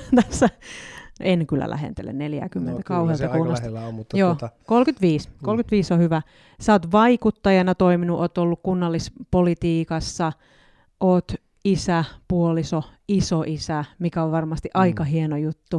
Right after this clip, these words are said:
Speaker 2: On, on, on.
Speaker 1: Kyllä, kyllä. Ja oot myöskin kova kuntoilija. Tää on mun mielestä aika kova juttu, nimittäin kerroit, että kaksikymmentäkahdeksan kilometriä oot juossut vankilan sisäpihassa.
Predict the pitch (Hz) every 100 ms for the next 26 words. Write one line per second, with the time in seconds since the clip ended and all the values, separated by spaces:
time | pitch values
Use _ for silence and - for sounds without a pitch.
0 | 110 107 135 120 104 101 _ _ 175 175
1 | 170 175 165 160 - _ _ _ 165 170
2 | 165 160 156 - 196 - 208 - 214 -
3 | 262 208 240 208 175 147 147 143 - 294
4 | 233 226 180 - 185 180 208 185 160 156
5 | - 175 175 175 185 180 - _ 220 214
6 | 196 170 - - 254 277 - 202 - 226
7 | 220 196 - 175 165 _ - 233 208 165
8 | 147 - 170 156 147 - _ _ 180 170
9 | 196 170 196 180 254 233 180 165 160 -
10 | 262 180 156 - - 180 160 156 - -